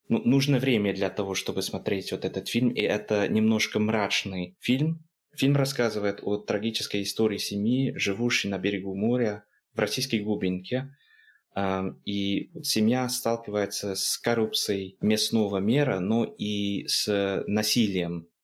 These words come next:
э, этого мэра, э, потому что мэр хочет захватить землю этой семьи. И главный персонаж, главный герой фильма — это Коля. Он принимает непростое решение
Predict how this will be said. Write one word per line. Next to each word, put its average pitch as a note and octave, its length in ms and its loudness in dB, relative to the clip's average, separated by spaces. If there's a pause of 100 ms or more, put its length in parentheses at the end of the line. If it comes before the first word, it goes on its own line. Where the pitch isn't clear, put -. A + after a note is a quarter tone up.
(400)
э, - 60 -2
этого F#2 920 -2
мэра, F#2+ 560 -2 (600)
э, F#2+ 400 0 (280)
потому G#2 300 0
что - 180 -2
мэр B2+ 380 0
хочет - 680 -2
захватить - 840 -4 (360)
землю F#2+ 720 0
этой F#2+ 480 -4
семьи. F#2 680 -6 (460)
И F#2 320 -2
главный A#2+ 480 2
персонаж, G2 680 0
главный G#2+ 400 2
герой G2+ 380 2
фильма — F#2+ 560 -4
это G2 220 -2
Коля. F2+ 640 -2 (560)
Он C#3 400 2
принимает A#2 600 2
непростое G#2+ 600 2
решение B2+ 800 2